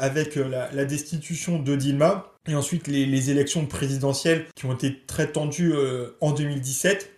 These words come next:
Et ce maillot du Brésil, euh, est devenu le, le symbole des pro-Bolsano-, Bolsonaro. Et donc certains, euh, opposants de Bolsonaro, euh, bah, refusent de, de porter, euh, ce maillot jaune,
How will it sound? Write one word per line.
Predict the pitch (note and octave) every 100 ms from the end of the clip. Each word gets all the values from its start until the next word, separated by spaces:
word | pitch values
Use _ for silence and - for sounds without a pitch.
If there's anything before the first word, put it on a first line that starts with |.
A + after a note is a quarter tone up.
| -
Et | C#3+
ce | -
maillot | G3+ F#3 E3+
du | D#3
Brésil, | C#3 D3 D3 G3 G3+ - - - -
euh, | C3+ C3 C3+
est | C#3
devenu | C#3+ D#3 F#3
le, | E3+
le | C#3 C#3
symbole | - D3+ D#3 E3
des | C3+
pro-Bolsano-, | - - G3+ E3 D3 C#3+ C#3+ C3+ C#3
Bolsonaro. | D3 D3 C#3+ C#3+ C3+ D3 A3 - _ _ _ _ _ _
Et | C3+
donc | F3 F3
certains, | - - E3 - G3 F#3
euh, | D#3 C#3+ D3
opposants | F3 E3 F#3
de | F3
Bolsonaro, | D3+ - D3+ C#3 D#3 G3+ - - - -
euh, | C#3 B2+
bah, | B2
refusent | A2+ C#3 F#3+ F#3+ G3
de, | D3+ C#3
de | C3+
porter, | B2 C#3+ - D#3+
euh, | C#3+ B2+
ce | - F3
maillot | D3+ D3+ D3+ D3
jaune, | B2+ F#3 G#3+ C#3